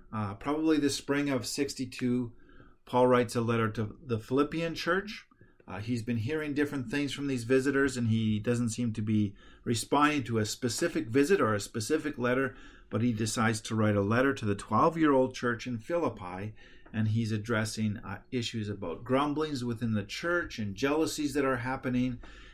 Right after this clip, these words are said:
and perse-, and how to handle the persecution that has emerged in that region. And so, uh, that's Philippians, uh, coming to us there.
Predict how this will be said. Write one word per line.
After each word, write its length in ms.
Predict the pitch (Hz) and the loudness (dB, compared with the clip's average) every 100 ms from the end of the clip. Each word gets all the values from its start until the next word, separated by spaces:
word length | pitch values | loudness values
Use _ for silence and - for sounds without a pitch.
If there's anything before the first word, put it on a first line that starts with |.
| - | -10
and 220 | 117 113 110 | -2 0 2
perse-, 400 | 135 110 127 - | 0 0 -2 -4
and 140 | 131 117 | -2 0
how 160 | 117 | 2
to 100 | 123 | 0
handle 320 | 113 113 113 107 | 0 0 0 -2
the 100 | 107 | -4
persecution 720 | - 107 107 - 131 113 113 | -6 -6 -6 -6 -4 -2 -2
that 140 | 104 | -2
has 180 | 104 101 | -2 -4
emerged 520 | 101 104 107 104 - - | -2 0 0 0 -6 -8
in 100 | 104 | -6
that 240 | 101 82 | -4 -6
region. 420 | 120 127 117 101 82 - - - - - - - - | 0 2 0 -2 -8 -12 -14 -14 -12 -10 -10 -10 -6
And 120 | 101 | -6
so, 380 | - 113 104 98 | -4 -2 0 0
uh, 320 | 95 87 87 - | 0 -2 -4 -6
that's 560 | 110 104 - - - - - - - - | -4 -2 -4 -6 -6 -8 -10 -14 -16 -16
Philippians, 840 | - 117 123 113 110 92 90 - - | -8 -2 0 0 0 0 -2 -4 -4
uh, 280 | 101 92 - | -6 -6 -8
coming 380 | - 110 107 98 | -4 -2 0 -2
to 240 | 107 95 | -6 -6
us 240 | 85 - | -6 -8
there. 420 | - 95 82 73 | -10 -8 -8 -10